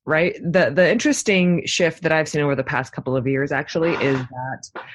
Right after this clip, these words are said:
they no longer just talk about it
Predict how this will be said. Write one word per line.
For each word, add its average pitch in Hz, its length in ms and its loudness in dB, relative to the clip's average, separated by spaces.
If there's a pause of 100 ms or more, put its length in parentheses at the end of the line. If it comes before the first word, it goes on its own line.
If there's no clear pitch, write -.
(140)
they 170 120 0
no 180 240 4
longer 165 580 2
just 143 640 -4
talk 143 300 -4
about 135 360 0
it 131 220 0